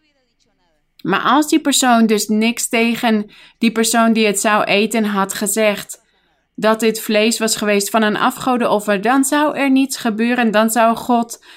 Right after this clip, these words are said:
het door de vingers zien. Hij zou daarvoor niet straffen. En zo is het ook met het bloed. Soms wordt er ook wat van ons bloed uit onze aderen gehaald om het te analyseren,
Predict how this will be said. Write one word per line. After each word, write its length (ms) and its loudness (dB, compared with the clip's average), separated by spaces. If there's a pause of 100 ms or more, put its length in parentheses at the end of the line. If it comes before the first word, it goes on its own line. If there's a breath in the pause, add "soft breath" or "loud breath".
(100)
het 200 -2
door 180 0
de 100 -2
vingers 480 0
zien. 240 0
Hij 180 -2
zou 260 0
daarvoor 360 -2
niet 200 -4
straffen. 680 -2 (240)
En 180 0
zo 240 0
is 160 -2
het 160 -4
ook 180 2
met 180 0
het 180 -2
bloed. 500 -2 (560)
Soms 500 0
wordt 360 0
er 220 2
ook 240 2
wat 180 0
van 200 0
ons 200 0
bloed 420 -2
uit 360 0
onze 340 0
aderen 460 -2
gehaald 560 -2
om 200 2
het 100 0
te 80 -2
analyseren, 1000 -2